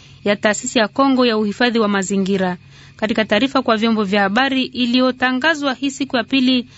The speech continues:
taasisi hii pia inasikitishwa na vitisho vinavyokabiliwa na walinzi wa mbuga hilo ambao bado wametumwa katika eneo linalokaliwa na waasi.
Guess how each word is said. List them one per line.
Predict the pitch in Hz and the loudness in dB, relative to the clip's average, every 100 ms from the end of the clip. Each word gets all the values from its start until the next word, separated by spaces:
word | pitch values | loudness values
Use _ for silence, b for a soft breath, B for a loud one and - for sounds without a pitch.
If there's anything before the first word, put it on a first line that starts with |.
| B B B | B B B
taasisi | 226 240 269 269 | -2 -2 -4 -6
hii | 254 330 339 | -4 -2 -4
pia | - 302 294 269 - | -2 0 0 0 -2
inasikitishwa | 233 226 - 220 226 269 262 | -6 -6 -6 -6 -4 -2 0
na | 240 | 0
vitisho | 202 202 - 254 254 220 | 0 -4 -2 0 2 0
vinavyokabiliwa | 214 214 196 214 202 - - - 220 214 214 262 269 247 - | 2 0 0 0 -2 -6 -18 -4 0 2 2 4 4 2 -2
na | 208 | -2
walinzi | 202 202 254 262 247 | -2 0 2 2 2
wa | 208 | 0
mbuga | 220 220 | 0 0
hilo | 220 254 254 - | 2 4 2 0
ambao | 202 196 269 294 277 | -4 0 2 2 2
bado | 220 285 254 262 | 0 -2 0 0
wametumwa | 226 226 226 294 269 | 0 0 -2 2 2
katika | 247 220 214 | 2 -2 -2
eneo | 202 226 269 254 254 B B B 220 | 0 2 2 2 -2 B B B 0
linalokaliwa | 220 226 226 226 220 247 226 | 0 2 -2 -2 -2 0 0
na | 202 | 0
waasi. | 185 190 - 175 - - 180 | -2 -4 -6 -6 -6 -6 -6